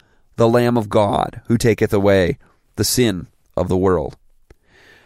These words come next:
Crux dot com, a Catholic news source, reports, Catholic and Lutheran churches pledge to work for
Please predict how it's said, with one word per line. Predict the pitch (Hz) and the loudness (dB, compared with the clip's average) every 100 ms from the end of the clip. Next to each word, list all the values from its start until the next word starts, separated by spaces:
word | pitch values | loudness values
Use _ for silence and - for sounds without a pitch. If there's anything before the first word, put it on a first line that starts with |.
| _ | _
Crux | - 147 127 - | -4 0 0 0
dot | 127 117 - | 2 2 2
com, | 127 113 123 | 0 2 2
a | 127 | 0
Catholic | - 113 110 110 110 | 0 2 2 0 0
news | 110 104 | 0 0
source, | - 107 107 - | 2 2 2 0
reports, | 98 101 104 165 - - _ - - - - - | -2 2 2 2 -4 -14 _ -20 -20 -20 -20 -2
Catholic | 160 - 180 220 214 | 0 2 0 0 0
and | 175 123 | -2 2
Lutheran | 127 170 - 131 | 2 0 0 -2
churches | 107 - 147 - 101 95 | -2 0 0 2 0 0
pledge | - - 131 156 - | -4 0 2 2 -2
to | - | -2
work | 107 104 165 - | 0 2 0 -2
for | - 120 113 113 | -6 0 4 2